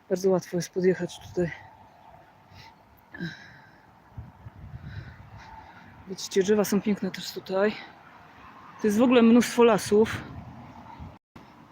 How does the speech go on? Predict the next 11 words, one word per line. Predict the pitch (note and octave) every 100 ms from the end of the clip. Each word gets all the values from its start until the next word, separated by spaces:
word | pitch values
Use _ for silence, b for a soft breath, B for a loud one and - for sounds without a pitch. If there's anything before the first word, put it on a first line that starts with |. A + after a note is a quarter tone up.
| - - - - - - - B B B B B B B B B B B B -
Na | A3
ostatnim | - D#4 G4+
czacie | - C#4 C4+
żeśmy | A#3+ A#3+ A#3+
ro-, | A3+
nie, | A#3 G#3
z | -
kim | -
ja | B4
to | C4
rozmawiałam? | G#3 A3 G3 G3 F3